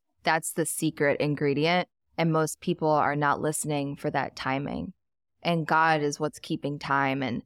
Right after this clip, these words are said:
you being really mindful of that. It's not just you being ready, but the audience being ready, and Lindsay and all the other elements.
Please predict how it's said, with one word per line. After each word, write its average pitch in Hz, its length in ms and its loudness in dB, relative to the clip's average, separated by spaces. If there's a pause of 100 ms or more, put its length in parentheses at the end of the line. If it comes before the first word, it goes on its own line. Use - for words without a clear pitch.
(240)
you 170 300 4
being 156 420 0
really 156 500 2
mindful 156 680 2
of 147 580 0 (640)
that. 170 300 4
It's 156 160 0
not 160 140 0
just 151 200 -6
you 156 140 2
being 156 220 2
ready, 143 280 2
but 143 280 0
the - 120 -4
audience 151 400 2
being 135 220 -2
ready, 127 400 -4
and 139 420 -4 (320)
Lindsay 156 540 2
and 156 100 2
all 185 220 6
the 202 80 4
other 170 260 4
elements. 160 460 2